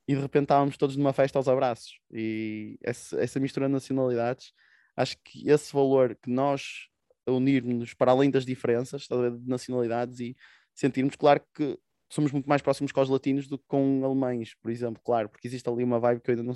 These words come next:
não consegui, ainda não consegui perceber o que é que, parece que é tudo a mesma coisa, é mesmo impressionante isso.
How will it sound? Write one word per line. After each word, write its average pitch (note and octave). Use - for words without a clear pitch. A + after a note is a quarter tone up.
não B2+
consegui, -
ainda E3+
não F#3
consegui F#3
perceber E3+
o D#3
que E3+
é D#3+
que, D3+
parece D3+
que D3
é C#3+
tudo C#3
a C#3
mesma C3+
coisa, A#2+
é A#2+
mesmo B2+
impressionante B2
isso. -